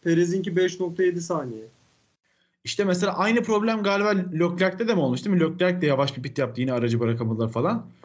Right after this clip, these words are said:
Speaker 2: Üç tane üst üste kötü pit geldi. Tabii en kötüsü Perez'di açık ara ama hani şey o konuda yani, e,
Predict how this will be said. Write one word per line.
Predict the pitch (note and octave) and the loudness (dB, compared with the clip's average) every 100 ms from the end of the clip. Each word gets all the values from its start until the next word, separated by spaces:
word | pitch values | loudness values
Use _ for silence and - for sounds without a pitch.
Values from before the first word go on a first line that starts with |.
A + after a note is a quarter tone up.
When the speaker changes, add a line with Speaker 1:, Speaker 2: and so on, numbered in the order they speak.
| - _ | -20 _
Speaker 2:
Üç | G3+ A3+ | 0 0
tane | - F#3 F#3 | 2 2 2
üst | G#3+ F3+ | 0 0
üste | F3+ G#3 | 0 0
kötü | A#3 G3 G3+ | 0 0 0
pit | G#3+ - | -2 0
geldi. | C#3+ G#2+ A2 | 0 0 -2
Tabii | B2+ | -2
en | C#3+ D#3 | 0 0
kötüsü | D#3+ D#3 D3 | 0 -2 -2
Perez'di | F3 F3+ D3 A2+ | 0 2 2 0
açık | G#2+ A#2+ | -2 -4
ara | C#3+ F3 | -2 0
ama | B3 B2+ - - _ _ _ - | 0 -2 -6 -16 _ _ _ -4
hani | E3 | -2
şey | F#3 G#3 | 0 2
o | A#3 | 2
konuda | F3+ C3+ A2+ | 2 0 0
yani, | B2+ C#3 C#3 C#3+ | 0 0 -2 -4
e, | C3+ | -4